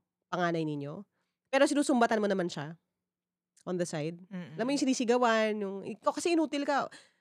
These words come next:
Speaker 1: Like, all of these bad things, binabadmouth mo. Basta yung, pero s-, gumaganti ka rin. Yung, you're, you're getting your due. Yun yung, sa, eto sa akin to, personal ko to, ha.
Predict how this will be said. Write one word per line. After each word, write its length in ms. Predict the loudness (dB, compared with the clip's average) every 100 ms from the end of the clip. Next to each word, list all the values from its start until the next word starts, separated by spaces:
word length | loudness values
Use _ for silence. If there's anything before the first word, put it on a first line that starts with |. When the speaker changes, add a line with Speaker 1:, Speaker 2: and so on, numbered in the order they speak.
| _
Speaker 1:
Like, 240 | -2 0 4
all 160 | 6
of 100 | 6
these 220 | 6 2 2
bad 240 | 2 2
things, 300 | -2 -6 -4
binabadmouth 640 | 0 4 4 4 0 -2 -4
mo. 140 | -12 -10
Basta 240 | -6 -2
yung, 400 | 0 0 -4 -8 -16 _ _
pero 260 | 0 2
s-, 140 | 0 0
gumaganti 480 | 2 4 4 0 0
ka 100 | 0
rin. 380 | 0 -4 -8
Yung, 480 | -8 -8 -6 -10 -14 _ _ _
you're, 200 | 0 0
you're 320 | 0 2 2
getting 320 | 4 2 2
your 160 | 2 2
due. 320 | 0 -4 -6 -12 _ _
Yun 160 | -4 -2
yung, 140 | -2 -4
sa, 160 | -8 -4
eto 160 | 0 0
sa 220 | 2 2
akin 160 | 2 0
to, 80 | -2
personal 380 | -4 -2 -4
ko 80 | -6
to, 100 | -8
ha. 220 | -8 -10